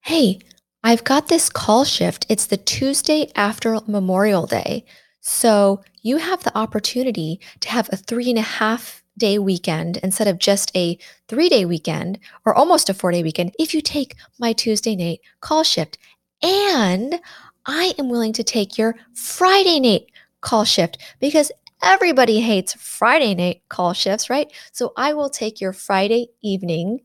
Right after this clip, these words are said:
work shift plus the overnight call for you if you take my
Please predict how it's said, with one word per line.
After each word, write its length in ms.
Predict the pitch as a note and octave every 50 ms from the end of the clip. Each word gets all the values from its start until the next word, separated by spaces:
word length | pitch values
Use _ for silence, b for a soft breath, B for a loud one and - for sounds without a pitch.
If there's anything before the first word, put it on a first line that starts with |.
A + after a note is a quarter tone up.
| _ _ _
work 200 | G3 F#3+ F#3 F#3
shift 380 | - - F3+ F3 F3 - -
plus 240 | - - F3+ F#3 F#3
the 180 | - - - -
overnight 360 | F3+ - F3 F3+ F3 E3 -
call 320 | - - - - F#3 - _ _ _ _ _ _ _
for 120 | - A#2
you 200 | A2+ - - - - _
if 180 | - G#3 G#3 -
you 120 | G3 F#3
take 420 | - - - E3+ E3 - - - _ _ _
my 540 | F#3+ F#3+ F#3+ F3 E3 D#3+ D#3+ E3 E3 F#3